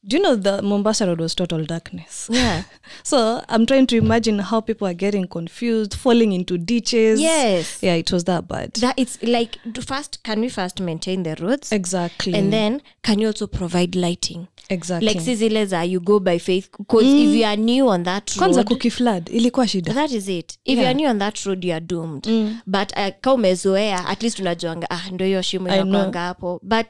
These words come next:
Speaker 2: it's, you're not meant to be
Speaker 1: I
Speaker 2: doing
Speaker 1: remember there's a
Speaker 2: that.
Speaker 1: time I pitia Dwayaki, nikasema,
Speaker 2: Eh.
Speaker 1: "Aki, wacha tu nikuwe natafuta any other route."
Speaker 2: Eh.
Speaker 1: Do you see, I'm not a Wai-, Wa-, Wayaki way
Speaker 2: Even me,
Speaker 1: person.
Speaker 2: I hated
Speaker 1: Wacha there's a
Speaker 2: Wayaki.
Speaker 1: time I pitied at night.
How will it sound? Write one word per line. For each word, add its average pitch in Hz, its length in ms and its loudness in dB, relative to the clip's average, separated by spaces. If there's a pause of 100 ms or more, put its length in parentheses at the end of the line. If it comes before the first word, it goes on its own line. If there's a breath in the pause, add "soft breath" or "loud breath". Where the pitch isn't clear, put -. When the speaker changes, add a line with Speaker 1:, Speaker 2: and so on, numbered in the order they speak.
Speaker 2:
it's, - 400 -8
you're 254 200 0
not 262 140 -2
meant 185 160 -2
to 175 60 -10
be 165 100 -12
Speaker 1:
I 165 40 -10
Speaker 2:
doing 226 140 4
Speaker 1:
remember 254 260 8
there's 208 140 4
a - 20 4
Speaker 2:
that. 208 60 2
Speaker 1:
time 233 200 6
I 190 40 2
pitia 208 340 2
Dwayaki, 180 520 2
nikasema, 220 540 2
Speaker 2:
Eh. 233 40 4
Speaker 1:
"Aki, 233 120 0
wacha 220 200 2
tu 226 140 0
nikuwe 208 260 2
natafuta 190 580 -4
any 302 280 2
other 247 280 4
route." 196 200 -2 (260)
Speaker 2:
Eh. 214 300 -4 (160)
Speaker 1:
Do 226 180 0
you 247 140 2
see, 254 180 0
I'm 214 180 0
not 240 180 0
a 196 120 2
Wai-, 180 200 -2
Wa-, 185 200 -2
Wayaki 185 420 -2
way 160 140 -2
Speaker 2:
Even 254 120 0
me, 240 60 4
Speaker 1:
person. 190 280 2
Speaker 2:
I 196 160 0
hated 190 600 -6
Speaker 1:
Wacha 247 420 -2
there's 180 180 2
a 170 40 2
Speaker 2:
Wayaki. 180 100 -2
Speaker 1:
time 208 240 0
I 160 40 -6
pitied - 380 -2
at - 220 -6
night. - 580 -6